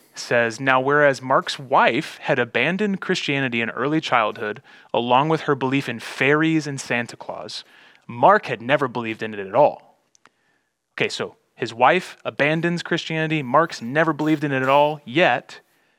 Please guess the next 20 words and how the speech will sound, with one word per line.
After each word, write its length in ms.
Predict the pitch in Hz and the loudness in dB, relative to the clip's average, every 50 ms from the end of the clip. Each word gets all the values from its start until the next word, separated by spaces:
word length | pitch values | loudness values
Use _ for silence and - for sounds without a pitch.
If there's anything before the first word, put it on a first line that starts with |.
| _ _ _ _ _ _ _ _ _ - | _ _ _ _ _ _ _ _ _ -10
at 200 | 127 - _ - | -10 -8 _ -2
this 260 | 233 302 - - - | -2 -2 -2 -2 -2
moment 360 | 240 220 220 220 214 208 185 | 2 2 4 4 4 2 2
it 100 | 165 - | 0 -2
crossed 420 | - - - 165 165 170 175 - - | -4 -2 2 4 4 4 2 0 -4
his 140 | 165 135 127 | -8 -4 -2
mind 320 | 131 131 135 139 135 131 | 0 0 0 0 -2 -4
for 100 | - 123 | -8 -8
the 100 | 110 110 | -10 -6
very 280 | 107 123 127 147 156 151 | -2 0 2 2 2 0
first 340 | - - 131 123 117 - | 0 -2 -4 -4 -4 -6
time 300 | - - 123 123 123 123 113 | -4 -2 0 0 0 -2 -4
that 120 | 107 - | -8 -8
there 120 | - 107 104 | -6 -6 -4
might 380 | 110 120 127 143 160 - - | 0 0 0 0 -2 -6 -12
conceivably 680 | - 151 135 - - - 120 110 120 113 110 113 113 110 | -12 -12 -12 -10 -10 -10 -10 -8 -8 -10 -8 -8 -10 -10
be 280 | 104 - 110 107 110 107 | -10 -10 -10 -10 -10 -10
something 540 | - - - 113 110 107 - 101 101 95 - | -10 -6 -6 -6 -6 -6 -8 -14 -14 -14 -14
in 160 | - 107 104 98 | -14 -14 -14 -14
it. 220 | - _ - - | -16 _ -20 -20